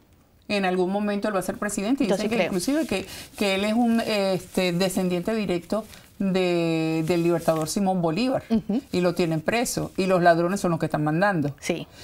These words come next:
Speaker 1: De todas las cosas que te dijo María Corina, yo sé que te fue muy difícil llegar a ella,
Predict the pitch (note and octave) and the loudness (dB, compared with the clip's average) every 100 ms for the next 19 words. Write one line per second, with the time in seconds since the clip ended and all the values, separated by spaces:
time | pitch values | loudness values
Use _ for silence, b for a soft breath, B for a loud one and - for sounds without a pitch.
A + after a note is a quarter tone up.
0 | B - A3+ A3+ G#3+ A3 C4 D4 G3+ A#3+ | B 0 6 6 8 6 6 2 0 0
1 | B3+ G3 E3+ F3 G#3+ G#3+ F3+ F#3 F3+ E3+ | 0 0 0 0 0 2 2 2 2 2
2 | E3 E3+ F#3 F3+ E3 F3 F3+ F3+ E3 F3 | 2 0 0 0 0 -2 -2 0 0 0
3 | F#3 F#3 F3+ F#3+ - F#3 F3 D3 D3+ E3+ | 0 -2 -2 -4 -2 -2 0 2 2 4
4 | E3+ F3 F3+ | 2 0 0